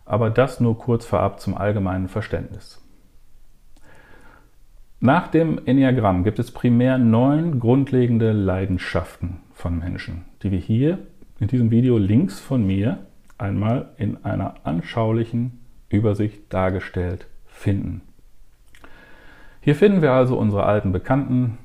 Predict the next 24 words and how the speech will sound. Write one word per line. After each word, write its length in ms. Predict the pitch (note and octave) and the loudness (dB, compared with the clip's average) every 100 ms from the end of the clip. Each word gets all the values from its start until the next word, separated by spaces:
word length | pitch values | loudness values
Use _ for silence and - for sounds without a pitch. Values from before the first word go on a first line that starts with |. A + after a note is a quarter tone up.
| - | -10
also 300 | - G2 F#2+ | -4 -2 0
die 120 | F#2 | -2
Grundleidenschaften, 1500 | F#2 - F#2+ F#2+ - D2 E2 E2 F2 - F2 D#2+ - E2 D#2+ - - | -4 -4 -2 -2 -4 -8 -6 -4 -6 -6 -6 -8 -8 -10 -10 -12 -6
die 80 | G#2 | -4
uns 220 | G2 - | -4 -4
als 260 | F2+ - | -8 -6
Menschen 580 | F#2 G2 A#2 - B2 A#2+ | -2 0 0 -2 -2 0
nur 160 | A2+ A2 | -2 -2
zu 160 | - A2 | -6 -6
Genüge 400 | G2+ G2+ G#2 G2+ | -4 -4 -2 -4
bekannt 420 | F#2+ - G2 F#2+ | -4 -4 -4 -4
sein 260 | F#2 F2+ | -6 -8
dürften. 640 | F2+ F2 F2+ - G#2 B2 - - - - - | -6 -8 -10 -10 -10 -10 -12 -20 -20 -20 -20
Vor 180 | - - | -8 -2
allem 240 | G#2 A#2 A2+ | 0 0 -2
erkennen 380 | - A2 G#2+ | -2 -2 0
wir 100 | G2+ | -2
sie 140 | G2 G2 | -2 -2
nur 500 | F#2+ G2 G#2 G2+ - - | 0 0 -2 -2 -8 -4
allzu 400 | G2 G2 - G2 | -2 -2 -4 -4
oft 480 | F#2+ F2+ - - - | -4 -6 -14 -20 -8
bei 100 | F#2+ | -6
unseren 420 | G2 F#2+ F#2 F2+ | -4 -4 -4 -2
Mitmenschen, 560 | A2+ D3+ F#2 F2 - | -4 -2 -4 -4 -10